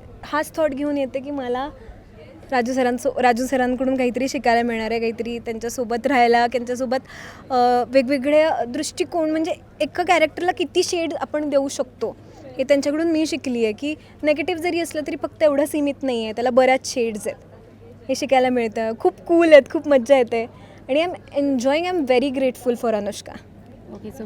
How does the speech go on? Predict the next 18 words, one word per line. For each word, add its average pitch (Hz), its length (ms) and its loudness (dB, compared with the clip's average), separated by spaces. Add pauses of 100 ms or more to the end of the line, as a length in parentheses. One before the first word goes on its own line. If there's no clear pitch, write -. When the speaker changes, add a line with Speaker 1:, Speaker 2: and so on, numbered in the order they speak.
Speaker 2:
वा, 208 100 -4
अशीच 233 380 -4
पुढे 269 300 6
जा, 285 260 4
शिकत 311 400 2
राहा 320 220 4
आणि 285 100 0
thank 247 220 -2
you 247 100 -4
so - 20 2
much. 285 120 -2
Speaker 1:
Thank 277 140 4
you 277 80 -10
Speaker 2:
खूप 349 100 -2
Speaker 1:
so 311 80 2
Speaker 2:
मज्जा 247 280 2
Speaker 1:
much. 220 180 -6
Speaker 2:
आली. 240 160 -8